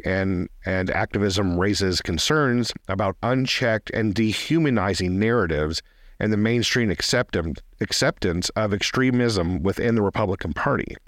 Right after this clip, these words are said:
Additionally, experts note a shift in the Republican Party's tolerance of extremism, with a departure from previous, previous eras where such affiliations would result in expulsion from the party.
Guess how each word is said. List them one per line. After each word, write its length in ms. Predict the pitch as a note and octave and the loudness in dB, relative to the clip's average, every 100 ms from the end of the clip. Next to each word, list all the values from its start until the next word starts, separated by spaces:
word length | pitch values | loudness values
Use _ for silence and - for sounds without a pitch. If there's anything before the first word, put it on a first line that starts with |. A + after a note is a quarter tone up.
| - | -4
Additionally, 480 | A2 D3 - A#2 | 0 0 2 2
experts 440 | G#2 G#2 G#2+ F#2+ - - - - - | 0 0 0 0 -4 -10 -20 -20 -10
note 260 | - A2 A2+ | 0 2 2
a 80 | G2+ | 0
shift 680 | - - B2+ G#2+ E2+ - - - - | 0 0 2 2 0 -6 -12 -16 -4
in 120 | G#2 | 0
the 80 | G2 | 2
Republican 540 | F#2+ - G#2+ G#2+ F#2 | 2 0 -2 -2 -2
Party's 360 | E2 A2+ G2+ - | 0 0 0 0
tolerance 640 | - - E3 F2+ D2+ C#2 | -2 0 2 2 0 -2
of 140 | - F2+ | -2 -2
extremism, 720 | D#2+ - E2 C#2+ B1 A#1 B1+ - - - - - | -2 -2 -2 -2 -2 -4 -4 -8 -18 -20 -20 -6
with 160 | G#2 F#2+ | -2 0
a 60 | |
departure 580 | F#2 - - C#3 - A#2 | 0 -2 0 0 0 0
from 260 | - G2 G2 - | 0 0 -2 -4
previous, 520 | - C3 A#2 G2+ F2 G2+ D#2+ - - | -2 0 2 2 2 0 -2 -4 -4
previous 360 | C3+ B2 F2+ - | -2 2 0 0
eras 420 | B2 C#3+ G#2 F#2+ | 0 2 2 0
where 80 | F#2 | 0
such 360 | - - A#2+ - | 0 0 0 0
affiliations 680 | - A#2 G#2+ G2+ G2 F#2+ F2+ | 0 2 2 2 2 0 0
would 120 | F#2+ | 0
result 360 | F2+ E2+ F#2 | 0 0 0
in 120 | - E2+ | 0 -2
expulsion 640 | - - - F#2+ - B2+ | -2 -4 -2 -2 0 0
from 160 | B2 G2+ | 0 0
the 80 | E2 | -2
party. 420 | - A#2 C3+ | 0 0 0